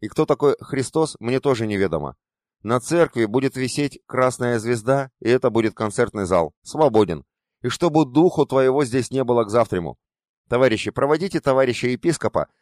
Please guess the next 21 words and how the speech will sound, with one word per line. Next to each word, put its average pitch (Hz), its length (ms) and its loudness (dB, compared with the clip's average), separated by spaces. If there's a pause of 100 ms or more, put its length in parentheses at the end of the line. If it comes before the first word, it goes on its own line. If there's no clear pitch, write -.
(140)
да 127 160 2
так, 151 320 0
чтобы 131 320 -4
всю 151 180 -2
оставшуюся 131 640 -2
жизнь 120 360 -4
помнил, 139 340 0
как 120 220 -4
его 117 160 4
проводили. 92 560 -2 (400)
Ишь, 127 260 0
блин, 113 320 2 (220)
десятину 151 580 2
захотел 110 460 -2
по-прежнему 92 640 -2
иметь. 82 280 -6 (800)
Потом 185 340 0
валом 175 280 2
повалили 143 440 0
мелкие 131 460 0
рыцари, 92 520 -2